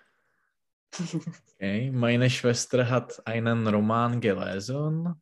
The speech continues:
Speaker 2: Äh, der
Speaker 1: Mhm.
Speaker 2: Loma-, <clears throat> ein Roman, äh,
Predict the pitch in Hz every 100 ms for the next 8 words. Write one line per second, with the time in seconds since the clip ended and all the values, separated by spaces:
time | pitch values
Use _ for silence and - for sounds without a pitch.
0 | _ 101 101 98 98 110 101 98 98 110
1 | - _ - - - 151 - 196 160 104
2 | 92 113 117 107 98 95 95 101 123 151
3 | 151 - - - - _ _ _ _ _
4 | _ _ _ _ _ _ _ _ _ _
5 | _ _ _ _ 117 110 101 101